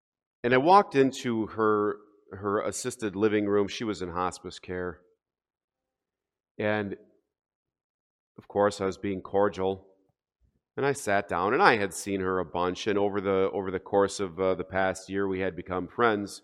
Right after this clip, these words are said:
We had lots of long talks with one another, so I walked in this morning, or I walked in that, that morning, and I said,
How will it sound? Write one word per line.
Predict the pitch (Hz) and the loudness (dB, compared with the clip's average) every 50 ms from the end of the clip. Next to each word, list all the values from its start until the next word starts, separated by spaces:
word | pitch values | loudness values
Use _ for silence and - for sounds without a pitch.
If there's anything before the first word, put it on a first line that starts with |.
| _ _ _ _ _ _ _ _ _ _ - | _ _ _ _ _ _ _ _ _ _ -8
We | 98 | -6
had | 98 98 | -4 -2
lots | 95 98 95 95 - | 0 0 0 0 -2
of | 98 92 | -4 -4
long | 90 90 90 92 92 90 | -2 -2 -2 -2 -2 -4
talks | - 90 85 87 90 - - | -2 0 0 0 0 -2 -8
with | 98 - - | -10 -8 -6
one | 85 87 87 | -6 -6 -6
another, | 85 82 82 90 92 | -6 -6 -8 -8 -8
so | - - 90 | -6 -4 -4
I | 87 | -4
walked | 87 85 85 85 85 85 - | -2 -2 -2 -2 -4 -4 -6
in | 90 87 | -8 -8
this | 87 85 - - | -8 -10 -12 -12
morning, | - 80 82 87 90 90 - - | -10 -8 -8 -6 -8 -8 -8 -8
or | - 98 92 92 95 | -6 -2 0 0 2
I | 95 92 | 2 4
walked | 95 98 95 95 92 - | 4 6 4 4 2 0
in | 98 95 | -4 -2
that, | 95 92 90 - | -2 -4 -4 -4
that | 95 95 92 85 | -4 -4 -2 -2
morning, | 87 87 92 95 104 98 | -2 -2 -2 0 0 -2
and | 92 90 | -2 -4
I | 87 | -6
said, | 85 - - 98 92 85 | -6 -4 -6 -6 -6 -6